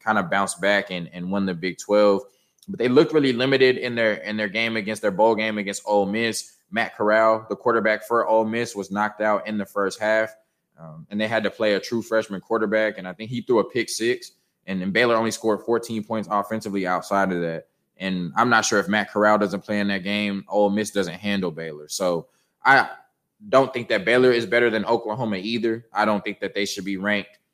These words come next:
at number two ahead of Oklahoma. I would put them over Oklahoma State, but I think Baylor at number two is a little high, but it's definitely gonna be a tough game for the Texas Longhorns and a game they're gonna have to win,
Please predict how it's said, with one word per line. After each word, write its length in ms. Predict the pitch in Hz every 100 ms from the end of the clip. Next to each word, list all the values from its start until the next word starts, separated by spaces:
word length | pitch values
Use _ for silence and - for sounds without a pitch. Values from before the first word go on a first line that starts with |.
| _
at 160 | - 101
number 260 | 104 107 101
two 460 | - 117 113 113 92
ahead 300 | 98 113 113
of 120 | 110
Oklahoma. 560 | 117 110 110 117 117
I 120 | 113 113
would 140 | 110
put 160 | 147 -
them 120 | 110
over 320 | 101 95 85
Oklahoma 380 | 107 98 95 92
State, 380 | 85 98 92 -
but 240 | 87 82 - _ _ _ _ -
I 80 | 117
think 260 | 120 104
Baylor 240 | 113 120 110
at 140 | 98
number 200 | 110 104
two 280 | 95 - 117
is 100 | 98
a 40 |
little 220 | 98 98
high, 280 | 90 101 110
but 120 | 110
it's 100 | 127
definitely 240 | 135 143 135
gonna 140 | 131
be 80 | 127
a 40 |
tough 340 | 123 - 131 -
game 400 | 120 123 120 117
for 100 | -
the 80 | 113
Texas 380 | 95 120 113 107
Longhorns 640 | 107 113 113 113 110 107 - _ _
and 100 | 98
a 40 |
game 220 | 98 110 110
they're 100 | 107
gonna 160 | 104
have 260 | 101 107 104
to 80 | 98
win, 400 | 104 110 104